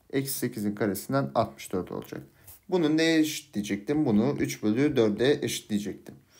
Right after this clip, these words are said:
Şimdi şu ifadeyi birazcık toparlamaya çalışalım. Bu ifade, şuradaki denkleme odaklanıyorum artık.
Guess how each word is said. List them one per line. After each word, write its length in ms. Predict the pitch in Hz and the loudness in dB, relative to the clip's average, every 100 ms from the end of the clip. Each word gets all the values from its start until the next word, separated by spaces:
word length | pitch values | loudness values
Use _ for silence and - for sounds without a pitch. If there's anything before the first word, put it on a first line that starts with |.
| - - _ | -20 -20 _
Şimdi 420 | - 190 160 151 170 | -6 0 4 4 4
şu 140 | 180 | 4
ifadeyi 420 | 170 139 107 110 | 6 6 6 4
birazcık 360 | 120 104 107 - | 4 2 0 -2
toparlamaya 520 | 117 139 143 151 151 | 2 4 4 4 4
çalışalım. 520 | 151 143 147 147 151 - | 2 0 0 0 -2 0
Bu 120 | 175 | 2
ifade, 540 | 156 117 95 104 107 | 4 4 4 4 0
şuradaki 580 | - - 139 110 104 117 | -2 -2 0 0 -2 0
denkleme 440 | 113 110 117 117 | 0 0 2 2
odaklanıyorum 680 | 101 104 101 - 101 101 110 | 2 2 0 -2 -2 -2 0
artık. 440 | 123 120 139 139 | 0 0 -2 -4